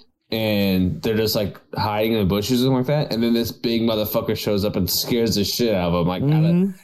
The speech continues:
Speaker 1: 'cause it doesn't, like, it's off camera or whatever. Or then, like,
Speaker 2: Oh, yeah.
Speaker 1: there's one I saw the other day. I forget the account. I gotta find the account
Speaker 2: Mm.
Speaker 1: 'cause I was gonna follow it, but I forgot. But, like, basically, like, a big,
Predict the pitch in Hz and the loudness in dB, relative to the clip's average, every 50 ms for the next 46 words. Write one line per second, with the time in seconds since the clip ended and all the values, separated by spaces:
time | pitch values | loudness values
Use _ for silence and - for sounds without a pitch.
0 | _ - 123 127 117 123 127 135 135 120 101 104 98 - - 107 101 - - - | _ -2 0 0 2 2 2 2 2 0 0 -2 -4 -2 -2 -2 -2 -4 -4 -4
1 | 110 107 107 - - 117 107 107 107 98 87 90 90 90 90 92 92 92 95 - | -4 -4 -4 -4 -4 -2 0 2 2 2 2 2 2 0 0 0 0 0 0 0
2 | - 113 113 113 110 117 117 113 113 110 107 104 98 - 185 190 175 147 113 95 | 0 0 0 0 0 0 0 0 0 -2 -2 -2 -2 -2 0 0 0 0 -2 -6
3 | - - - _ _ - 135 143 139 135 131 117 117 123 143 185 196 190 170 127 | -10 -16 -20 _ _ -4 -2 -2 -2 -2 -2 -2 0 0 0 2 2 2 2 0
4 | 117 113 - 139 131 127 120 120 113 117 110 110 120 120 113 107 - - 104 131 | 0 -2 -2 0 0 0 0 0 0 0 0 0 2 0 0 -2 -2 -2 -4 -2
5 | 135 - 208 - - - - 104 90 90 110 143 160 - - - - - 139 151 | 0 0 0 -2 -2 -4 -6 -4 -2 0 0 0 -2 -2 -6 -8 -4 -2 0 0
6 | 143 143 117 120 120 113 104 95 80 98 98 95 101 131 156 - - - - - | 0 0 -2 -2 0 0 0 0 -2 -2 -2 -2 0 -2 -2 -4 -8 -18 -20 -20
7 | _ _ _ - 139 135 123 113 120 113 104 92 101 107 101 90 - 98 98 107 | _ _ _ -2 0 0 2 2 0 0 0 0 -2 -2 -4 -2 -4 -2 -2 -2
8 | 104 - - 98 92 92 92 - - 95 85 92 92 104 123 139 - - 90 82 | -2 0 0 0 2 0 0 0 0 0 0 0 0 0 -2 -4 -4 -4 -2 -2
9 | 101 101 85 - 107 113 117 117 147 139 135 127 120 110 104 95 - - - 95 | -2 -2 -2 -2 -2 -2 0 0 0 0 2 2 2 2 0 -2 -4 -4 -4 -2
10 | 101 82 - 104 104 107 107 110 107 - - | -2 -2 0 0 0 2 2 2 0 -2 -6